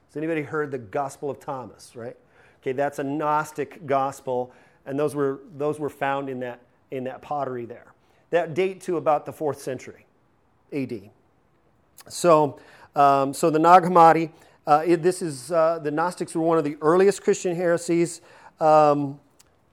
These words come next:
and let me give you some, um, quotes here. Um, here's a couple of quotes from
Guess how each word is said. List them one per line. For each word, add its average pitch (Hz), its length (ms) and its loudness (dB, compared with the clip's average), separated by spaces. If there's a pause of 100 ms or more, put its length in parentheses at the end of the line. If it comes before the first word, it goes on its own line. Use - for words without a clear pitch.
(120)
and 160 640 2
let 175 140 0
me 202 100 0
give 170 260 0
you 170 160 0
some, 160 440 0 (760)
um, 139 640 0 (1040)
quotes 165 680 2
here. 131 500 -4 (500)
Um, 127 420 -4
here's 175 180 0
a 165 60 -2
couple 165 300 0
of 127 100 -6
quotes 156 380 0
from 139 420 -2